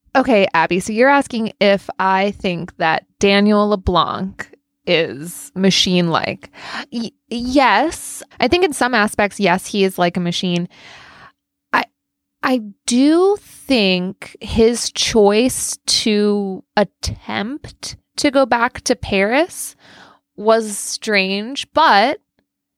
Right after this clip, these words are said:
it could have been because he was so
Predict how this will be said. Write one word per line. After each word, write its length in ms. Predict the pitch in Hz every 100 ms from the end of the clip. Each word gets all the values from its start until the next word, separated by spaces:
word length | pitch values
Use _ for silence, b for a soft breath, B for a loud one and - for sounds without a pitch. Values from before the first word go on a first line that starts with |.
| _ _ _ _ _ _ _ _ _ -
it 160 | -
could 220 | - 240
have 260 | 233 226 190
been 300 | 196 185 180
because 480 | 175 185 - 185 -
he 100 | 190
was 240 | 165 170
so 640 | - 196 190 190 196 208